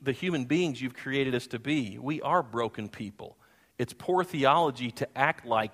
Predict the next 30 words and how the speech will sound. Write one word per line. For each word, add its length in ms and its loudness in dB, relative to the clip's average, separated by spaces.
we 220 -2
are 220 2
not 440 -4
failures 720 -6
and 140 -6
people 340 -8
who 140 -8
hurt 420 -4
and 120 -8
people 280 -6
who 160 -6
grieve 500 -4
and 120 -8
people 280 -6
who 140 -8
doubt 560 -2
and 140 -8
people 300 -6
who 120 -6
are 100 -4
confused 720 -6
and 180 -4
frustrated 600 0
and 120 -6
sometimes 440 -4
feeling 320 -4
a 40 -6
little 200 -6
bit 120 -4
hopeless. 800 -14